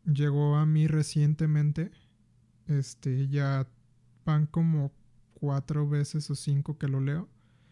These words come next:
Es un libro que cada vez que lo vuelvo a leer me deja algo nuevo.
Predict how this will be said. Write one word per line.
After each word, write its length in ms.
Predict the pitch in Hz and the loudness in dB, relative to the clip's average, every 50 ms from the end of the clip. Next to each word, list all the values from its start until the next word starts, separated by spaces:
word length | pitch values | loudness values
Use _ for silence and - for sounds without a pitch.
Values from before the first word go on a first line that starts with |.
| _ _ _ _ _ _ _ _ _ _ _ _ _ _ _ _ _ _ _ _ _ | _ _ _ _ _ _ _ _ _ _ _ _ _ _ _ _ _ _ _ _ _
Es 220 | - 156 147 - | 0 0 2 4
un 140 | 160 156 160 | 6 6 6
libro 340 | 165 170 160 165 165 160 - | 6 6 4 4 2 0 0
que 580 | - 147 143 139 135 135 135 135 135 131 131 - - | 0 0 0 2 2 0 0 0 -2 -2 -4 -4 -4
cada 240 | 156 143 143 151 | -2 -2 0 2
vez 180 | 151 151 147 - | 2 0 0 -2
que 140 | - - 151 | -2 -2 0
lo 180 | 151 147 139 | 0 0 0
vuelvo 300 | 135 139 143 139 139 147 | 0 0 0 0 0 0
a 40 | 147 | 0
leer 320 | 143 139 139 139 139 143 143 143 143 151 - _ _ _ _ _ _ _ _ _ _ _ _ _ _ _ _ _ _ _ _ _ - | 0 0 0 0 -2 0 0 0 0 -2 -4 _ _ _ _ _ _ _ _ _ _ _ _ _ _ _ _ _ _ _ _ _ 0
me 180 | 165 147 143 139 | 2 2 4 4
deja 260 | 135 143 139 - 165 | 2 2 2 2 0
algo 200 | 156 156 151 147 | 0 2 2 2
nuevo. 380 | 139 143 143 143 143 160 208 | 2 4 2 2 0 -2 -4